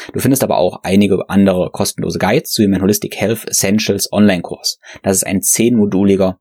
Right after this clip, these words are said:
Online-Kurs, die letztendlich alle Aspekte deiner gesunden Leistungsfähigkeit aufzeigt und dich eben einführt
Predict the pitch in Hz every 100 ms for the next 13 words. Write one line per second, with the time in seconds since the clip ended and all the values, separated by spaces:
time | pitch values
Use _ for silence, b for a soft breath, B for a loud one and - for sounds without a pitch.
0 | _ - 101 90 82 - - - - B
1 | B - 101 196 101 98 - 110 131 131
2 | - 131 - 127 - 117 104 90 92 104
3 | - - 95 95 92 104 - 87 87 -
4 | 87 - B B _ - 120 - - 131
5 | 135 - b b - 98 - 107 - 101
6 | 95 - 95 104 110 - 92 -